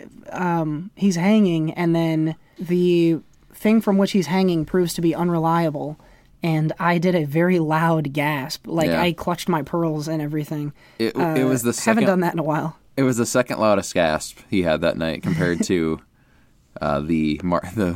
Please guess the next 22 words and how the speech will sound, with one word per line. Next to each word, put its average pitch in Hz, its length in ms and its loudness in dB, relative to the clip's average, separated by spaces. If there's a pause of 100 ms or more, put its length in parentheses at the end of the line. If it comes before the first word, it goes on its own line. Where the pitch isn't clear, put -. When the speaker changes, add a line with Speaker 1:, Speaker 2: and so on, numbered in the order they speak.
Speaker 2:
Mission 95 280 -2
Impossible 80 480 -4
gas, 76 340 -4
which 82 340 -6
our 85 180 2
neighbors 80 340 -2
three 85 200 -4
doors 71 220 -6
down 69 220 -6
heard. 71 260 -8 (240)
Speaker 1:
Two 240 680 0
noises 208 480 4
I'm 190 180 0
not 185 180 -2
particularly 180 400 -2
proud 165 360 0
of, 160 320 -8
but 160 200 -2
I 160 120 -6
did 180 260 0
make 151 240 -4
them. - 180 -14